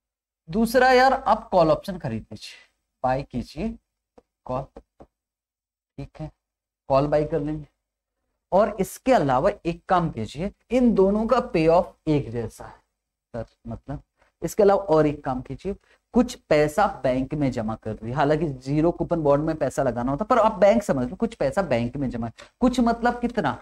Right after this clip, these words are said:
बोले जो एक्सरसाइज प्राइस है ना उसका प्रेजेंट वैल्यू। ऐसा क्यों करवा रहा हूं ये तो अभी समझाना मुश्किल है, पर मैं इसको, इस इक्वेशन को याद करवाने की कोशिश करूं। दोनों एक बराबर,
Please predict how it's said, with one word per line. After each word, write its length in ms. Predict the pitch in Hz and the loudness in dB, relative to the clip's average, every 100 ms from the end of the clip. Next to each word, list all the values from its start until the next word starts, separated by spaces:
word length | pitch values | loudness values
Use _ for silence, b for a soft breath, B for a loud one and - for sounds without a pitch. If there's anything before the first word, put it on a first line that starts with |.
| _ _ - | _ _ -4
बोले 280 | 170 214 262 | 2 4 4
जो 160 | 254 | 4
एक्सरसाइज 480 | 220 - 208 220 220 | 2 2 2 2 2
प्राइस 360 | - 180 165 151 | 2 2 2 2
है 120 | 135 | 0
ना 260 | 135 208 247 _ _ _ - | 0 -4 -6 _ _ _ -2
उसका 400 | 190 - 277 302 - - - | -2 0 0 2 -2 -10 -2
प्रेजेंट 400 | 202 139 120 104 | 0 2 -2 -4
वैल्यू। 400 | - _ _ _ _ _ _ _ _ _ _ _ _ _ _ _ _ - | -12 _ _ _ _ _ _ _ _ _ _ _ _ _ _ _ _ 0
ऐसा 220 | 165 214 | 0 0
क्यों 300 | - - 190 | -2 -4 -2
करवा 340 | 190 190 180 175 | 2 2 4 4
रहा 120 | 180 | 4
हूं 200 | 196 202 | 2 0
ये 180 | 160 165 | -2 -4
तो 280 | - 180 170 | -4 -4 -4
अभी 280 | - 131 151 | -6 -8 -8
समझाना 480 | - 254 131 131 139 | -6 -4 -4 -4 -6
मुश्किल 480 | 131 - - 160 | -8 -8 -6 -4
है, 120 | 117 - _ _ _ - | -6 -12 _ _ _ 0
पर 100 | 190 | 2
मैं 180 | 185 196 | 2 0
इसको, 240 | 190 - | -2 -2
इस 180 | 185 - | -2 0
इक्वेशन 400 | 175 175 170 196 | -2 -2 -2 -2
को 120 | 185 | -4
याद 300 | 147 117 117 | -2 0 -2
करवाने 340 | - 117 107 104 | -6 -10 -10 -10
की 180 | 113 - | -10 -10
कोशिश 240 | 107 110 | -10 -12
करूं। 240 | - 90 - _ _ _ 151 | -14 -16 -18 _ _ _ -4
दोनों 320 | 151 220 220 | 4 4 4
एक 180 | 143 - | 2 -2
बराबर, 360 | 104 87 - | -12 -16 -20